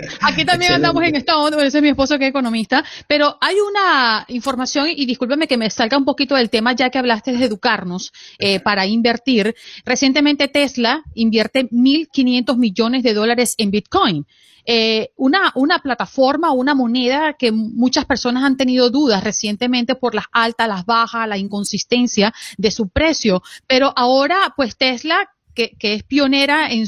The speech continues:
Speaker 1: en su, en su nicho, permitirá comprar sus coches con la criptomoneda. Mi pregunta básicamente es, si hoy tú le das una recomendación, y nos queda un poquito más de un minuto,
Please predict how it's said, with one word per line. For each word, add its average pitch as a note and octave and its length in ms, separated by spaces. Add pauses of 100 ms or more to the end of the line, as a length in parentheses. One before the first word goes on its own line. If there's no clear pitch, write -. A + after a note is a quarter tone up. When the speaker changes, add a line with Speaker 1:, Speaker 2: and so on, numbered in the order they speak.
Speaker 1:
en G#3 160
su, G3 460
en G3+ 140
su - 160
nicho, C4 420 (420)
permitirá A#3+ 580
comprar D#4 440
sus - 240
coches C#4+ 340
con C#4 140
la A3 120
criptomoneda. A3 840 (200)
Mi B3+ 120
pregunta D4+ 400
básicamente C4+ 840
es, F3 80
si A#3 200
hoy D#4+ 260
tú D4+ 280
le C4+ 100
das A#3+ 160
una C4+ 180
recomendación, A#3 640
y C4+ 40
nos G#3+ 120
queda A#3 340
un A3+ 100
poquito A#3 300
más G#3 120
de A#3 100
un A3 40
minuto, G#3+ 420